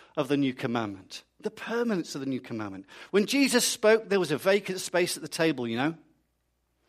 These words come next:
where Ju-, where Judas had been seated just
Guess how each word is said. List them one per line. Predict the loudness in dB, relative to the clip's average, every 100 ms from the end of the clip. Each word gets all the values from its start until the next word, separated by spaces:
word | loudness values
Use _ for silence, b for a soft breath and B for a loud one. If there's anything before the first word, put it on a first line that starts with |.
| b b b b b b b
where | 0 0
Ju-, | 2 2 2 4
where | 4 4
Judas | 4 0 2 0 0 -6 B
had | B 2 4
been | 0
seated | -2 -2 -2 -4 -8 -8 B B B
just | -4 -2 -2 -8